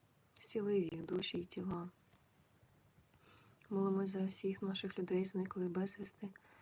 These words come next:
за наших воїнів, які зникли безвісти на полі бою, захищаючи нас з вами, за всіх людей наших загублених, за наших діток насильно депортованих, вивезених, викрадених,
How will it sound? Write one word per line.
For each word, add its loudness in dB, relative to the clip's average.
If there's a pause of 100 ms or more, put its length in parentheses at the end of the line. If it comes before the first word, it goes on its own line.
(560)
за 2
наших 0
воїнів, 6
які -2
зникли -4
безвісти -2
на -2
полі 0
бою, -2
захищаючи -6
нас -2
з -12
вами, -2 (680)
за -2
всіх -4
людей 4
наших 0
загублених, 0
за -2
наших -4
діток -6
насильно -2 (340)
депортованих, -2
вивезених, 0
викрадених, 0